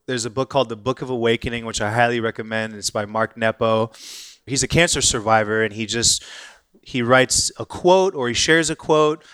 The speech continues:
and then he shares on a, a, just a really beautiful aspect of life. Quick read, maybe two to three minutes, and then has a, a meditation guide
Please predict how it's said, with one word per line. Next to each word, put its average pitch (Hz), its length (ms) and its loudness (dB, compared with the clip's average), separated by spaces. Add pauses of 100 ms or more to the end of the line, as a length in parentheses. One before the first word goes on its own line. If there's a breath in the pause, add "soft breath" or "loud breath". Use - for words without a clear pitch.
(240 loud breath)
and 120 180 -6
then 123 100 -2
he 120 60 -8
shares 127 460 0
on 120 140 -4
a, 117 240 -4
a, 113 60 -8
just - 240 -4
a 120 60 -8
really 127 300 -2
beautiful 120 420 -4
aspect 113 460 0
of 101 120 -10
life. 107 520 -2 (160)
Quick 156 240 0
read, 117 380 -2 (100)
maybe 113 480 -8 (400)
two 135 160 -2
to 120 80 -8
three 120 180 -6
minutes, 110 460 -4 (360 loud breath)
and 117 160 -2
then 113 380 -4 (100)
has 117 280 2
a, 110 160 0 (160)
a 107 120 -2
meditation 113 680 -2
guide 101 380 -2